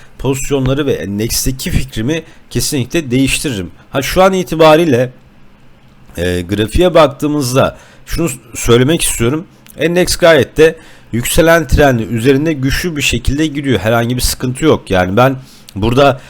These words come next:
grafiğe baktığımda, grafik olarak, teknik olarak yorumladığımda endeksin yükselişine yönelik hareketlerde pozisyon açıyorum. Yani bu da hisse senetlerinde, e, almış olduğum pozisyonlarla oluyor. Ama cuma günü itibariyle ben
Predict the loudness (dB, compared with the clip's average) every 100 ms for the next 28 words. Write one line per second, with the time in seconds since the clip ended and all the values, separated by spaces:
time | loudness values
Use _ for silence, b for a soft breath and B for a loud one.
0 | B B 0 2 4 2 4 2 2 -6
1 | -2 -2 -2 0 0 2 2 2 2 0
2 | -2 -4 -2 2 4 4 2 -2 -2 -2
3 | 0 2 2 B B -8 -2 2 2 2
4 | -2 -2 -2 -2 -2 0 2 2 0 -10
5 | _ _ -4 0 2 2 0 0 0 0
6 | -2 0 0 2 0 0 B B -8 -6
7 | -4 0 -2 -2 -10 -4 0 0 -2 -8
8 | -4 -4 -2 0 0 -2 -14 -20 -20 -20
9 | -20 -20 -12 -4 -2 0 0 -2 -2 -2
10 | 0 0 0 -2 B B B -8 -4 -2
11 | -4 -2 -2 0 -2 -2 -2 -4 -2 -2
12 | 0 0 2 4 4 2 2 0 0 0
13 | 2 2 2 0 -4 0 2 2 4 2
14 | 2 0